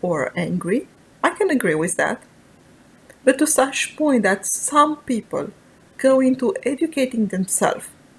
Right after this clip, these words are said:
to not feel. They cut themselves out of emotions, and they can control their life more. They think they can control their life more. Or at least they will have a feeling of controlling. The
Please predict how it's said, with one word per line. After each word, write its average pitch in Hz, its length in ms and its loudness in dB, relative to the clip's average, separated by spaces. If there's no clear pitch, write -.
to 214 140 2
not 208 260 0
feel. - 540 0
They 233 140 6
cut 247 320 -4
themselves 240 460 -2
out 294 300 2
of 220 120 2
emotions, - 640 -6
and 180 160 0
they 180 120 0
can 160 200 -6
control 175 580 -2
their 220 140 0
life 156 460 -6
more. 202 480 0
They 160 140 -2
think 240 320 4
they - 100 -6
can - 200 -6
control - 420 -6
their 160 200 -2
life - 340 -8
more. 196 320 -2
Or 359 160 4
at 254 100 4
least 214 320 2
they 202 120 6
will 185 160 2
have 196 260 -2
a 175 80 -2
feeling - 480 -2
of 170 160 -6
controlling. - 560 -4
The - 140 0